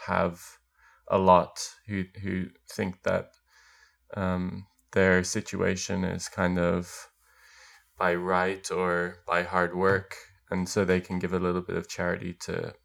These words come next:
to help people who don't have. Um, and that just kind of glosses over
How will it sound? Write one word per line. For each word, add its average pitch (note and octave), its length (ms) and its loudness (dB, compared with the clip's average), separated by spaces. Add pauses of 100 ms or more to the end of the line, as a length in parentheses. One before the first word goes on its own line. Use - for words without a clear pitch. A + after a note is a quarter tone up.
to F2+ 160 -8
help F2 260 -6 (120)
people - 280 -12
who F#2 120 -10
don't B2 300 4
have. - 340 -4 (460)
Um, F2+ 460 2 (920)
and G#2 240 4
that - 320 4
just - 220 -2
kind G2 200 2
of F2 120 0
glosses F#2 440 2
over F2+ 480 0